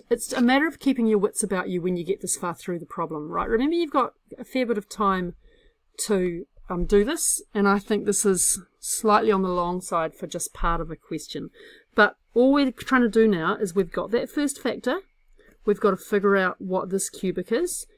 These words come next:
and to do that we have to expand this first, right? So that's why we're doing it. So when we clean that up, um, here's what we get. Sixteen x to the four minus thirty-two x cubed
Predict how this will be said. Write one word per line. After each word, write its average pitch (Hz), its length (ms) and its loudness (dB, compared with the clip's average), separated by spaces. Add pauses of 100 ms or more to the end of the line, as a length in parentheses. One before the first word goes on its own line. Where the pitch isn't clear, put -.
(120)
and 196 100 0
to 165 100 -8
do 190 220 2
that 175 180 -2
we 185 140 0
have 175 220 -6
to 185 100 -6
expand 175 560 -4
this 170 180 -8
first, - 540 -8 (380)
right? 170 160 -12
So 190 120 -8
that's 180 300 -6
why 175 140 0
we're 170 100 -4
doing 156 320 -6
it. - 80 -14 (600)
So 226 180 4
when 262 140 6
we 285 100 4
clean 240 300 2
that 185 120 4
up, 180 300 -2 (640)
um, 170 440 -8
here's - 320 -4
what 180 160 -4
we 170 120 -6
get. 131 340 -8 (2250)
Sixteen 214 540 -4
x 202 160 -8
to - 80 -18
the 190 80 -8
four 185 500 0
minus 170 680 -6 (320)
thirty-two 202 640 -4
x - 320 -10
cubed 233 640 -6